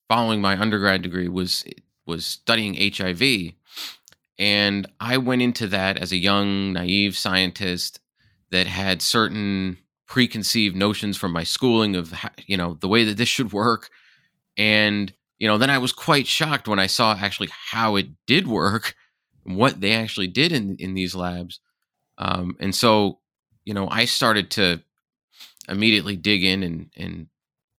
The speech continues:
a-, you know, ask questions and do my own research, and came across lots of people that were questioning virology. But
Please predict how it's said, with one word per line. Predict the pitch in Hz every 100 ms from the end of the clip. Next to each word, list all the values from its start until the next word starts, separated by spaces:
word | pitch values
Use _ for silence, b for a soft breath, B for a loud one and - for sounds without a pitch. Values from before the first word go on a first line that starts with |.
| _ _ _ _ _ _ _ _ -
a-, | 110 101
you | 95
know, | 92 78
ask | 110 107 -
questions | 120 113 - 101
and | 92 87
do | 117
my | 101
own | 95 92
research, | 90 131 147 107 98 -
and | 87 85 - b b b b _
came | - 101
across | 90 98 90 95
lots | 98 -
of |
people | - 90 90
that | 90
were | -
questioning | - - 110 - 95 90 85 - 87
virology. | 87 90 117 110 95
But | 101